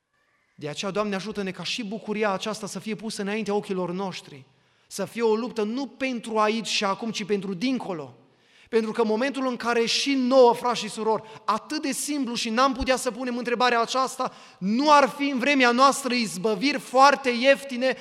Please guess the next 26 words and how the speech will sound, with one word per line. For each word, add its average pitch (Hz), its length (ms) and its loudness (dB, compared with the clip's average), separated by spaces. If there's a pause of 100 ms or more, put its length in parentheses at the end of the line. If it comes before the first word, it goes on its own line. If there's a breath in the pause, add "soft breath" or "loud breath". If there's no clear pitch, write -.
(100)
și - 180 -4
foarte 277 340 4
ușoare? 269 280 4
Ba 254 180 4
da! 233 440 2 (1400)
Și - 140 -18
nu 226 120 -6
vreau 233 160 2
să 208 120 -6
intru 165 240 -8
în 160 60 -10
detaliu. 127 440 -14 (1160)
Ni 185 180 -4
se - 160 -8
oferă 240 340 -4
și 196 180 -8
nouă 220 260 -2
izbăviri 165 600 -8
atât 170 300 -10
de 190 80 -4
rapide 180 680 -10
și - 120 -16
ai 170 60 -8
scăpat 196 340 -10
de 180 80 -14
totul. - 360 -16